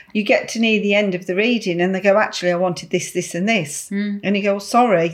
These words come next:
Speaker 1: th-, you know, we've got five minutes and I
Speaker 2: Yeah.
Speaker 1: can talk fast, but not that fast."
Speaker 2: Yeah.
Speaker 1: And so face-to-face for me I, is what I prefer because I like to physically see somebody.
Speaker 2: Yeah.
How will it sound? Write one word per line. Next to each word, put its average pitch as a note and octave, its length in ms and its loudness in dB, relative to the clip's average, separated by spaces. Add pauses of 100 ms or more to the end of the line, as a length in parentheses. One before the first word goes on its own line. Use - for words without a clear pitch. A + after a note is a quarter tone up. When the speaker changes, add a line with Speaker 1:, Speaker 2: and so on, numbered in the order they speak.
Speaker 1:
th-, - 140 -20 (180)
you F#3 180 -2
know, F3 160 0
we've F3 180 -4
got - 180 -4
five G3+ 320 2
minutes F#3 600 -4 (440)
and F3+ 120 2
I E3+ 60 -2
Speaker 2:
Yeah. F3 60 -4
Speaker 1:
can F#3 120 -2
talk A#3 320 2
fast, - 320 -2
but E3+ 120 -8
not G3 220 0
that F#3 220 -2
fast." - 520 -14
Speaker 2:
Yeah. F#3 240 -4 (1000)
Speaker 1:
And A3 140 4
so B3 200 2
face-to-face B3 760 2
for A3 80 -4
me G3+ 200 4
I, F#3 140 4
is F3 220 -2
what F#3 140 0
I F3+ 140 4
prefer E3 480 0
because F3 240 -8
I F3+ 80 2
like E3 240 -2
to - 80 -12
physically - 480 -10
see E3+ 240 -6
somebody. E3 640 -6
Speaker 2:
Yeah. F3 240 -6